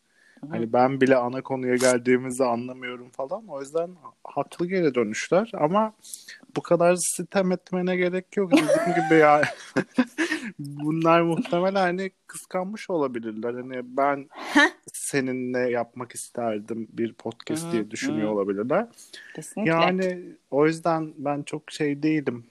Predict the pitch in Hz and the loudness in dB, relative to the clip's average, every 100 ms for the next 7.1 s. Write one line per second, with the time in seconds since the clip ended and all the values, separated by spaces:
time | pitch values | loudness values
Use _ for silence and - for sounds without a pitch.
0 | - 131 117 113 - 131 127 135 135 143 | -8 -2 0 -2 -4 -4 -2 -4 -2 0
1 | 139 120 110 _ _ _ _ - - 101 | 0 -2 -8 _ _ _ _ -6 -2 0
2 | 95 - - _ - - 415 240 170 208 | -2 -4 -10 _ -8 2 4 6 8 8
3 | 196 190 233 262 269 269 233 208 196 185 | 10 10 10 8 8 4 4 2 2 -4
4 | 175 - 165 175 156 135 120 - 151 175 | -6 -8 -6 0 0 -2 -10 -10 -4 -2
5 | 202 202 151 123 123 120 120 123 127 143 | 0 0 0 -2 -4 -4 -4 -6 0 4
6 | 160 208 208 185 165 160 165 156 190 165 | 4 2 -4 -4 -2 -2 -4 -2 -2 -2